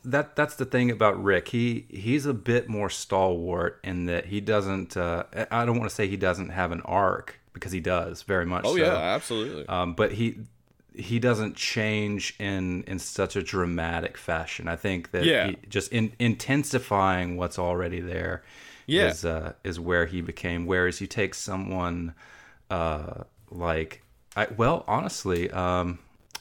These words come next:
Speaker 1: I think Negan's probably a good example. I mean, you, you
Speaker 2: Mm-hmm.
Speaker 1: mentioned it, but it's alluded to and never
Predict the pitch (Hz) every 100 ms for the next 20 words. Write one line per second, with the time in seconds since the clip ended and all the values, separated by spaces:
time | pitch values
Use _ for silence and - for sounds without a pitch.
0 | - - 98 110 104 107 101 104 147 110
1 | 95 - 87 85 90 85 92 95 92 127
2 | 156 87 85 92 90 123 127 90 147 -
3 | 104 87 90 - 95 92 - - - -
4 | _ 113 135 117 101 98 139 175 - 95
5 | 90 90 98 101 92 92